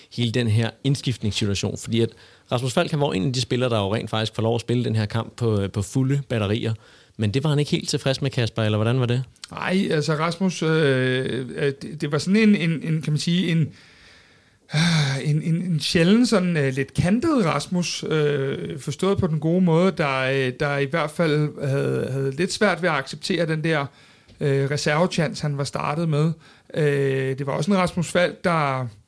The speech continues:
Speaker 2: hvad kan man sige, øh, gav udtryk for, at, øh, at han er meget forbandet, når han sidder derude, og han gerne vil spille, og at, øh, der ikke er noget, der plager ham, så han ikke kan spille.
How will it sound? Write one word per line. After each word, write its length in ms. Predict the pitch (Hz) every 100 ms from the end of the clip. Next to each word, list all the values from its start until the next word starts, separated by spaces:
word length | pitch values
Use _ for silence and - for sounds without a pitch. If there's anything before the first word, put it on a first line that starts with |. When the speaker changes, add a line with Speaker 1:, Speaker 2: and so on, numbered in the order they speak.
| - - - - - - -
Speaker 2:
hvad 160 | 147
kan 80 | 156
man 120 | 160
sige, 480 | - 170 165 156 151
øh, 1000 | 143 139 135 135 - - - - - - - 160 - - _ _ -
gav 200 | 170 175 180
udtryk 460 | 226 226 226 165
for, 320 | - 165 170 -
at, 280 | 151 147 151
øh, 520 | 143 139 135 131 131
at 200 | - 131
han 180 | 117 147
er 40 | 143
meget 300 | 139 147 160
forbandet, 480 | 180 180 165 185
når 60 | 165
han 160 | 143 143
sidder 280 | 170 156
derude, 480 | 160 147 143 147 165
og 100 | 139
han 140 | 135 135
gerne 240 | 143 147
vil 100 | 156
spille, 460 | - 156 160 190 208 - - - -
og 280 | 156 147
at, 160 | 139 151
øh, 480 | 139 135 131 135 135
der 80 | 147
ikke 180 | 147 170
er 40 |
noget, 200 | 175 160
der 60 | 175
plager 480 | - 156 147 147 180
ham, 180 | 170 147
så 120 | 147
han 160 | 135
ikke 180 | - 156
kan 180 | - 170
spille. 400 | - - 139 143